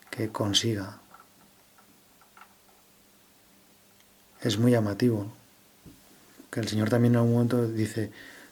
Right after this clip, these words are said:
"Cuando oréis no, no uséis muchas palabras, porque vuestro Padre ya sabe de lo que tenéis necesidad antes de que se lo pidáis". Por lo tanto, nuestra forma de rezar no, y nuestra oración de petición no tiene que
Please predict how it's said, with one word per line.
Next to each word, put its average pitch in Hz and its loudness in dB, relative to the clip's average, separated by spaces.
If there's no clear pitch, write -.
"Cuando 107 -2
oréis 117 4
no, 131 6
no 127 2
uséis 110 -2
muchas 107 -2
palabras, 113 -2
porque 110 -6
vuestro 110 -4
Padre 127 4
ya 131 2
sabe 113 0
de 120 -2
lo 107 -2
que 113 0
tenéis 113 0
necesidad 113 -2
antes 123 0
de 113 -2
que 113 -4
se 104 -6
lo 107 -4
pidáis". 104 -6
Por - -6
lo 113 0
tanto, 131 2
nuestra 110 -4
forma 131 2
de 127 2
rezar 127 0
no, 127 0
y 127 -6
nuestra 110 -4
oración 104 0
de 127 2
petición 127 0
no 120 2
tiene 117 0
que 110 -2